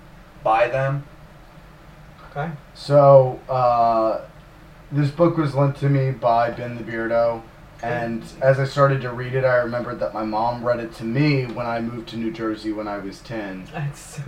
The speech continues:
Speaker 2: funny.
Speaker 3: And I'm gonna get into more of my personal history, experience, and whatnot with the Jersey Devil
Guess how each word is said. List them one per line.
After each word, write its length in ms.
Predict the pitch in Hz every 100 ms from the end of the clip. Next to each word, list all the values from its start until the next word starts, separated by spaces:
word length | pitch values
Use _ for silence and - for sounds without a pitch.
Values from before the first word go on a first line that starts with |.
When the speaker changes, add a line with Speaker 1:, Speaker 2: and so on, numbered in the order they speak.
| 151 -
Speaker 2:
funny. 120 | 139 - -
Speaker 3:
And 460 | 120 123 120 110 - -
I'm 120 | 160
gonna 140 | 170 151
get 160 | 151
into 220 | 143 143 131
more 300 | 131 135 131
of 80 | 113
my 180 | 127 123
personal 460 | - 127 - 120
history, 420 | 117 113 - 117
experience, 680 | 113 - - 117 117 110 -
and 120 | 110
whatnot 480 | 113 110 104 107 104
with 120 | 107 110
the 80 |
Jersey 380 | 101 113 110 107
Devil 520 | 104 104 104 101 95